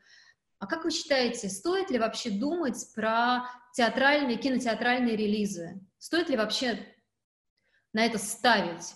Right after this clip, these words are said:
Потому что, может быть, кинотеатры умерли, может быть, все, может быть, уже совершенно как бы эта ситуация, она полностью меняет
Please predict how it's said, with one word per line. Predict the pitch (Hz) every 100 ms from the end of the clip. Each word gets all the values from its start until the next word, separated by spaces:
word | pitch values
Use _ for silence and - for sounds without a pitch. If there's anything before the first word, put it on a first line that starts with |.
| _
Потому | 220 233 247
что, | 277 254
может | 247 294 269
быть, | 247 -
кинотеатры | 269 269 277 285 277 269
умерли, | 311 392 349 208 190
может | 208 226
быть, | 247 -
все, | - 349 403 403 - - - _
может | 247 247 247
быть, | 240
уже | 247 214 254 294 277 277 254 240 - -
совершенно | - 254 - 330 302
как | 277 214
бы | 247
эта | 240 294 294
ситуация, | - 254 269 285 277 247
она | 233 226
полностью | 320 320 247 - 233
меняет | 226 240 254 214 190 -